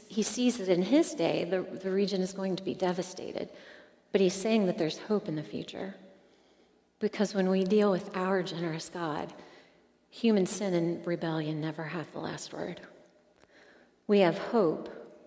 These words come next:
because what God initiates, he sustains, he fulfills. His grace and redemption always have the last word. Verse two,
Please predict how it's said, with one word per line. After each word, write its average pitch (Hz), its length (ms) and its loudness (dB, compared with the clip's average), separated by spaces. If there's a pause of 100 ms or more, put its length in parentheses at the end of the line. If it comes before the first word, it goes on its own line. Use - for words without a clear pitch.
(540)
because 190 340 -2
what 180 240 0
God 190 280 4
initiates, 190 920 -2 (320)
he 226 240 4
sustains, 156 840 -6 (520)
he 233 220 4
fulfills. 180 760 -2 (800)
His 220 260 4
grace 190 360 2
and 170 80 -2
redemption 170 500 -2
always 147 420 -2
have 143 200 -14
the 151 100 -10
last 147 320 -10
word. 165 300 -10 (2250)
Verse 196 320 0
two, 160 160 -10